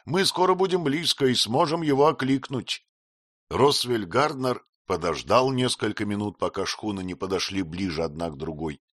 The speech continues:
и хотел было окликнуть, как вновь прибывший первый приветствовал морского льва.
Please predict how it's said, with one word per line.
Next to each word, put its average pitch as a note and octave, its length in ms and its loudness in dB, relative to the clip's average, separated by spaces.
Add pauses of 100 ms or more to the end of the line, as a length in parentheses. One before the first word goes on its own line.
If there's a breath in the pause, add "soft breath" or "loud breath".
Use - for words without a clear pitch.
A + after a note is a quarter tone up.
(340)
и F#2 120 -2
хотел A2+ 540 -2
было G#2 360 0
окликнуть, - 1000 -8 (260 loud breath)
как G2+ 260 -4
вновь A2 420 0
прибывший A#2+ 800 -2
первый G2+ 520 0
приветствовал G2 800 -2
морского F#2+ 560 -2
льва. F2 260 -6